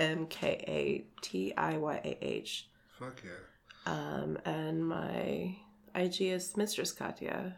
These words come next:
Speaker 2: Mistress Katia?
Speaker 1: Yeah, K A T I Y A H.
Speaker 2: Fuck yeah, Mistress Katia. I appreciate you coming on the podcast. This,
Speaker 1: Thanks.
Speaker 2: this has been,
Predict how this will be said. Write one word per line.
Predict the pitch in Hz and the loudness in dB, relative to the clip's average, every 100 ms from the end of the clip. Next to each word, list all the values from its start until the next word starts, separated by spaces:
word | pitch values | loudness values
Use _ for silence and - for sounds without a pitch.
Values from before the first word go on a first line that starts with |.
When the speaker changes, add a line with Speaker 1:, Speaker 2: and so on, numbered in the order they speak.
| - | -12
Speaker 2:
Mistress | 110 - 202 | -10 -6 -6
Katia? | - 208 202 | -6 -8 -4
Speaker 1:
Yeah, | 190 180 185 180 | -2 -2 -2 -4
K | - | -4
A | - 180 | -2 -2
T | 170 190 202 196 | -2 -2 -2 -2
I | 196 190 | -4 -2
Y | 175 165 165 | -2 -2 -2
A | 165 170 - 165 165 | -2 -4 -4 -6 -8
H. | 170 - - - - | -8 -10 -12 -16 -16
Speaker 2:
Fuck | 123 123 - | -14 -10 -8
yeah, | 95 | -6
Mistress | 113 - 123 | -4 -4 -4
Katia. | - 123 123 123 120 | -2 2 2 2 0
I | - | 2
appreciate | 208 190 165 135 | 6 8 8 4
you | |
coming | 151 135 | 2 2
on | 127 | 2
the | |
podcast. | 120 123 120 - 123 120 120 | 2 2 2 2 2 4 2
This, | |
Speaker 1:
Thanks. | 294 285 165 165 | 4 6 6 2
Speaker 2:
this | 151 135 | 0 0
has | |
been, | 135 | -2